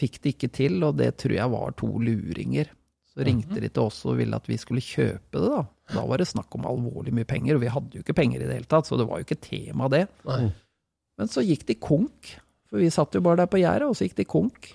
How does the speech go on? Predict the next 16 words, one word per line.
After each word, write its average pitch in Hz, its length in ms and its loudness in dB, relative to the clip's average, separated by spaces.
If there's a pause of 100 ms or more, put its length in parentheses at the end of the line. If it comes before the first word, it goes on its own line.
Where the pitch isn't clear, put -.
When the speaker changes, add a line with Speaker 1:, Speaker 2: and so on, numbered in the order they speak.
(100)
Speaker 3:
Ja. 143 120 0 (920)
Speaker 1:
Og - 80 -14
så - 100 -6
fikk - 220 -2
vi 185 140 0
kjøpt - 340 -2
hele 135 180 6
konkursboet 143 640 0
da, 175 120 2
til - 180 0
en 135 380 4 (340)
veldig, 120 480 2
veldig 113 380 0
hyggelig 113 400 -2
pris. - 380 -4 (300)
Speaker 2:
Ja. 139 180 -2